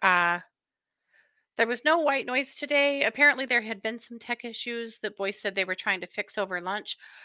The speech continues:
I thought that the, uh, witnesses were very hard to hear today,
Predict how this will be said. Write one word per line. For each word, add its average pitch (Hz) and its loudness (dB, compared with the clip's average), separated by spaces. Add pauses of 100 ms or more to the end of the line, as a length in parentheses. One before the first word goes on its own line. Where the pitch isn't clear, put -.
(220)
I 254 8
thought 214 4
that 208 -12
the, 190 -10
uh, 180 -4 (100)
witnesses 208 -8
were 175 -10
very 185 -2
hard 165 -6
to 165 -16
hear 156 -10
today, 151 -10